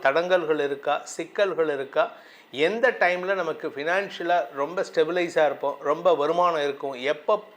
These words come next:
பண வருமானம் கம்மியாகும், இதெல்லாம் பிளான் பண்ணி, ஏன்னா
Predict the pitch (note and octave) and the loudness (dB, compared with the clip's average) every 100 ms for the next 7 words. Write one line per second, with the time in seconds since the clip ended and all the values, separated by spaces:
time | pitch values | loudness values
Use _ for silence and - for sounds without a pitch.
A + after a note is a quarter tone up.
0 | - D3+ F3+ F3 D#3+ D#3+ D#3 C#3+ C#3 C3+ | 0 2 4 4 4 4 2 0 -2 -2
1 | E3 D#3+ C3+ C#3 - - - - - C#3 | -2 -2 -2 -4 -10 -20 -20 -20 -8 0
2 | D#3 D#3+ F#3 G#3+ - D#3+ F3 A3+ A#3+ F#3+ | 2 2 -2 -6 -8 2 4 4 2 -2
3 | E3+ C#3 D3 | -2 -2 -2